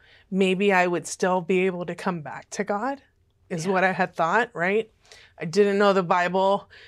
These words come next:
Speaker 1: but I'm thinking that much. And I, I, I am grateful, even if, if it was an erroneous thought or, you know, erroneous theology, like,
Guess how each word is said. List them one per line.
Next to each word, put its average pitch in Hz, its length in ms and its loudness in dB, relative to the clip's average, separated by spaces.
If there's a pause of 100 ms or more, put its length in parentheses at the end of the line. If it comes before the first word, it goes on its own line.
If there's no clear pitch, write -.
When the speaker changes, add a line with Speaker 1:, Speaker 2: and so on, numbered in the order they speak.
(160)
Speaker 1:
but 226 160 6
I'm 214 160 4
thinking 233 400 4
that 185 220 2
much. 202 320 2
And 208 120 4
I, 196 180 0 (420)
I, 220 320 2
I 214 140 0
am 214 340 4
grateful, 180 760 0
even 208 300 2
if, 185 140 -6 (280)
if 196 200 2
it 175 160 2
was 190 440 0 (360)
an 190 100 0
erroneous 175 560 0
thought 165 400 2 (920)
or, 160 420 4 (340)
you 202 160 0
know, 143 220 0
erroneous 175 460 2
theology, 160 580 2
like, 151 320 0